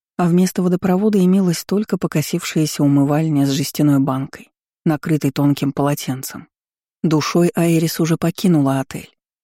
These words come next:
Ее путешествие началось задолго до отъезда. Когда она спустилась в ресторан, она почти не замечала других гостей,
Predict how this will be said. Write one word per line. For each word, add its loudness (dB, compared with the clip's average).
Ее 2
путешествие -2
началось 2
задолго -2
до 0
отъезда. -2
Когда 0
она 4
спустилась -2
в -2
ресторан, -4
она 0
почти -4
не 4
замечала 0
других 0
гостей, -6